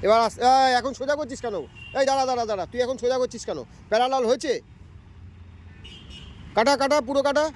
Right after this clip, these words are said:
যেরকম কাটিয়েছিলিস কাটা। হ্যাঁ, ঢোকা আরো। কখন সোজা করবি ভুলে গেছিস? আয়, একটু আয়।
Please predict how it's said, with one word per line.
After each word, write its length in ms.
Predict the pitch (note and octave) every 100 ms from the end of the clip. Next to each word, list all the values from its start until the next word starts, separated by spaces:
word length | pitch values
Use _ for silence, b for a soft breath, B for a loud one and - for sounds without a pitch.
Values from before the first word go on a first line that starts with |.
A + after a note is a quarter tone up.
| -
যেরকম 180 | F#3+ C4
কাটিয়েছিলিস 440 | B3+ C4 C4 C4 -
কাটা। 300 | C4 D4+ C#4 -
হ্যাঁ, 160 | F#3+ G#3
ঢোকা 300 | G#3+ C4 C4+
আরো। 220 | C#4+ D4 - - - -
কখন 260 | A#3 D4 C4+
সোজা 240 | C4 C#4
করবি 220 | D4 D4+
ভুলে 240 | G#3 C4+ D#4+
গেছিস? 320 | D4+ B3 E3 - - - - - - - - - - - - - - - - - - - - - -
আয়, 220 | G#3 C4
একটু 200 | C4 C4+
আয়। 220 | C4 C#4+